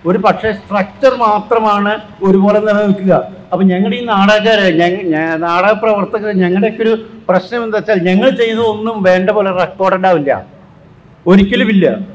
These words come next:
അതാണ് ചന്ദ്രനും സംഭവിച്ചിട്ടുള്ളത്. പക്ഷേ ചന്ദ്രൻ്റെ music കംപ്ലീറ്റ് ഓരോ നാടകത്തിൻ്റെയും റെക്കോർഡ് ചെയ്ത് വെക്കേണ്ടതായിരുന്നു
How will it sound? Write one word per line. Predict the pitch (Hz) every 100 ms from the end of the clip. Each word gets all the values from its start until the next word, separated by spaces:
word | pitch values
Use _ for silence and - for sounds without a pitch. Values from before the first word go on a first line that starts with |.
| - - - - 147
അതാണ് | 196 226 240 240 202 -
ചന്ദ്രനും | 185 190 190 214 208 - - - -
സംഭവിച്ചിട്ടുള്ളത്. | 185 180 208 202 202 190 170
പക്ഷേ | 156 196 196
ചന്ദ്രൻ്റെ | 160 170 196 220
music | 202 185 196 214 196 220 233 - - - -
കംപ്ലീറ്റ് | 175 180 - 226 220 220 208
ഓരോ | 156 180 202 226 240
നാടകത്തിൻ്റെയും | 214 196 202 196 214 208 208 208 220 - - - 175
റെക്കോർഡ് | 190 - 233 233 247 -
ചെയ്ത് | 202 214 208
വെക്കേണ്ടതായിരുന്നു | 180 185 208 214 226 220 202 202 190 196 196